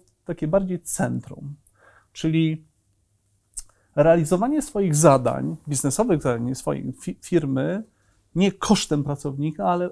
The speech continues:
ale właśnie, no, poprzez na przykład rozwój pracownika. Ja bardzo dużo uwagi, tak sto-, sto-, krok po kroku, przywiązywałem do takiego pełnego ba-, baz-, budowania na mocnych stronach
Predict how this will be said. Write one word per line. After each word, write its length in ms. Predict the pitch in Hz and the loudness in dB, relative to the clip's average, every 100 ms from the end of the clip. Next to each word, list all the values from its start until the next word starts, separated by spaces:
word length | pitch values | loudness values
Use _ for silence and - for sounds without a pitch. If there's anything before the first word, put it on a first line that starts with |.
| - | -6
ale 220 | 156 156 | -4 -4
właśnie, 560 | 143 196 - 196 190 - - _ _ _ _ _ _ | 0 -2 -2 -6 -6 -10 -20 _ _ _ _ _ _
no, 100 | 151 | 2
poprzez 480 | 151 - - - 190 | 2 2 -2 0 0
na 80 | 156 | 0
przykład 280 | - - 156 | -4 -2 4
rozwój 440 | 151 165 143 127 | 8 8 6 0
pracownika. 720 | 117 120 - 123 127 127 131 - _ _ _ _ _ _ _ | -6 -10 -10 -10 -12 -12 -16 -16 _ _ _ _ _ _ _
Ja 140 | 151 208 | 4 4
bardzo 520 | 156 196 214 196 196 | 6 6 8 8 6
dużo 280 | 170 185 190 | 6 2 2
uwagi, 680 | 165 143 156 131 123 123 147 | 2 2 4 2 0 -4 -4
tak 180 | 143 | -8
sto-, 160 | - 160 - | -2 -2 -2
sto-, 200 | - 156 | -8 -6
krok 340 | - 165 160 | 2 2 2
po 100 | 147 | -4
kroku, 340 | - 139 - 165 | -4 -6 -4 -6
przywiązywałem 840 | - 156 156 147 151 165 165 160 | -4 -4 -2 -2 -2 -4 -4 -4
do 120 | 151 | -4
takiego 560 | 151 151 160 151 156 156 _ _ _ | -6 -8 -8 -2 -2 -2 _ _ _
pełnego 880 | 165 156 156 160 175 175 170 165 165 _ _ _ - | 0 0 0 -2 -4 -2 0 0 -2 _ _ _ -8
ba-, 320 | 139 143 156 | -6 4 6
baz-, 360 | 156 185 156 165 | 6 4 4 4
budowania 760 | 185 135 143 151 160 185 180 | 2 2 4 4 4 2 2
na 140 | 165 147 | 2 4
mocnych 520 | 151 175 180 - 151 | 6 6 6 -2 -4
stronach 600 | - 160 143 135 127 - | -4 -2 0 -2 -4 -16